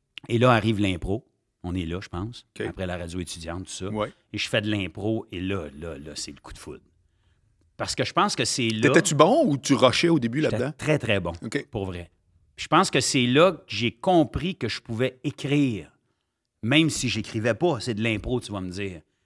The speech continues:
Speaker 1: Mais on écrit dans notre tête. Tu sais, il y a un début, il y a, il y a un,
Speaker 2: Ben
Speaker 1: un
Speaker 2: oui.
Speaker 1: milieu, il y a une fin. On, on,
Speaker 2: C'est
Speaker 1: on
Speaker 2: juste pas sur un papier,
Speaker 1: C'est pas
Speaker 2: mais
Speaker 1: sur
Speaker 2: tu
Speaker 1: un papier.
Speaker 2: l'écris
Speaker 1: Ouais.
Speaker 2: en temps réel.
Speaker 1: Exact.
Speaker 2: Ouais.
Speaker 1: Tu le fabriques avec l'autre
Speaker 2: Ouais,
Speaker 1: personne,
Speaker 2: ouais, ouais,
Speaker 1: avec
Speaker 2: ouais.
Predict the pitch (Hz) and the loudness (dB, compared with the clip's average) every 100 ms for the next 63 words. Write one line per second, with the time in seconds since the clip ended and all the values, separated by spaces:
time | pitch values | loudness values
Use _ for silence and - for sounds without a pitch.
0 | _ _ _ 107 110 107 104 - 151 117 | _ _ _ -2 0 0 -2 -2 0 0
1 | 98 - 123 110 101 _ _ _ _ _ | -4 -6 -6 -6 -8 _ _ _ _ _
2 | - 123 107 104 104 104 120 135 117 104 | -8 -2 0 0 -2 -2 0 0 0 -4
3 | 101 95 98 98 95 95 85 - - 147 | -8 -8 -8 -8 -8 -10 -14 -18 2 6
4 | 160 113 120 143 131 110 104 - 160 151 | 6 6 4 6 6 2 -2 0 2 4
5 | 123 107 95 _ _ - - _ - 95 | 4 0 -4 _ _ -20 -20 _ -12 -10
6 | 104 101 151 165 175 - 131 113 98 147 | 0 6 6 6 6 4 2 2 -2 -4
7 | 220 - - - - 113 - 262 262 262 | -4 -6 -12 -8 -4 0 4 6 6 6
8 | 147 - 117 120 - 113 117 127 113 98 | 4 4 -4 -4 -2 0 2 2 2 -2
9 | 87 - 110 120 147 110 - - _ - | -6 -10 -6 -6 -6 -10 -20 -20 _ -20
10 | - - 120 110 139 120 107 104 113 113 | -14 -6 -4 -2 -2 -2 -4 -2 -4 -4
11 | 110 113 113 110 107 101 | -2 2 2 2 0 -2